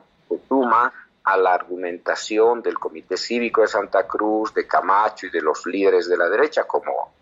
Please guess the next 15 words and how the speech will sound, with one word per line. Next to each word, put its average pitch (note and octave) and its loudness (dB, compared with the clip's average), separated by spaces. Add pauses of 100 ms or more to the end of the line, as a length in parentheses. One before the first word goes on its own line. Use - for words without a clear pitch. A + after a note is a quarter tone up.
Gloria D#2+ 4
Medina E2 0 (160)
o D2+ 0
Carlos F#2 2
Mesa, A#2+ 0 (440)
señalando A#2+ 2
que C3 -2
esta - -2
ley C3 2
de A2 4
legitimación G2 0 (380)
ilegal G#2+ 4
de G#2 0
ganancias A2+ 0 (180)
violaría A2+ 2